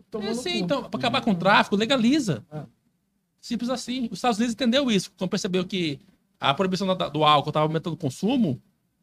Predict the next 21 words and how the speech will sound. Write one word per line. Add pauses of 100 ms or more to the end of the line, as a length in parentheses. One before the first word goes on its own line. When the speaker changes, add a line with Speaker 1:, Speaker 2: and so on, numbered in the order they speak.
(160)
Speaker 2:
o
cara
libera.
Liberou,
passou
um
tempo,
é
igual
cocaína.
Sabe
o
que
ia
acontecer? (300)
Eu
falo
que
sou
um
ex-fumante.